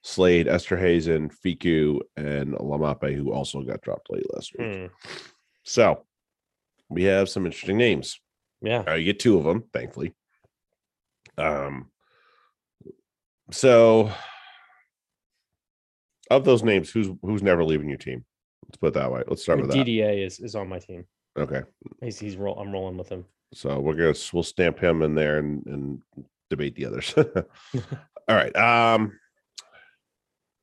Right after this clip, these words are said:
Speaker 1: let's go with the two guys that didn't play last week. Uh, Aki or Lamape?
Speaker 2: Lamape.
Speaker 1: Alphonse. And I, I mean, he is a special dude. That's all I
Speaker 2: Yeah,
Speaker 1: know.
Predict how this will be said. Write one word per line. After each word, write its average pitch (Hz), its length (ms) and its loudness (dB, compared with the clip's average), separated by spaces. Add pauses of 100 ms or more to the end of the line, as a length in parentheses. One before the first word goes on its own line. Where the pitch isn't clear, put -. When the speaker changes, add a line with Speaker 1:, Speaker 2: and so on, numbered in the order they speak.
(420)
Speaker 1:
let's - 120 -16
go 117 100 2
with 104 80 4
the 85 60 -4
two 110 160 0
guys 87 180 4
that 71 140 -6
didn't 78 200 -2
play 78 160 0
last 65 260 -6
week. 69 260 -10
Uh, 71 340 0 (400)
Aki 104 440 2
or 78 180 2
Lamape? 76 560 0 (1500)
Speaker 2:
Lamape. 113 400 -2
Speaker 1:
Alphonse. 80 320 -2 (400)
And 69 520 -6 (200)
I, 78 180 0
I 85 100 4
mean, 78 180 -2
he 92 160 2
is 65 280 -4
a - 60 -12
special - 380 -4
dude. 67 400 -8
That's 76 160 -6
all 71 140 -4
I 67 120 -8
Speaker 2:
Yeah, 65 80 -10
Speaker 1:
know. - 160 -10